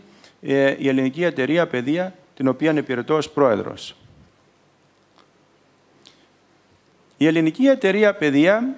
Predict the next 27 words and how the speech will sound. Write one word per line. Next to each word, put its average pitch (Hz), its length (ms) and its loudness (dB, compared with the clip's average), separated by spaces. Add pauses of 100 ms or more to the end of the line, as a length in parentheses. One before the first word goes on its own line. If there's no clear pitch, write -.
ιδρύθηκε 160 840 -4 (120)
σαν 185 300 2
φοιτητικός 165 840 -2 (380)
σύλλογος 175 680 0
το 139 80 -4
χίλια 202 220 -4
εννιακόσια 170 480 0
εβδομήντα 120 420 -2
τέσσερα. 180 600 -2 (680)
Το 151 140 0
χίλια 214 540 0
εννιακόσια 160 600 0
εβδομήντα 131 360 0
επτά 185 480 0 (280)
μετετράπηκε 175 960 0
σε - 160 -2
οργανισμό 131 540 2
εκπαιδευτικό, 156 920 0
ανοιχτό 127 520 2
σε - 180 -2
όλους 165 320 2
όσους 160 260 -4
την 139 100 2
αγαπούν 127 380 2
τα 160 60 -2
ελληνικά 127 380 0
γράμματα. 147 680 0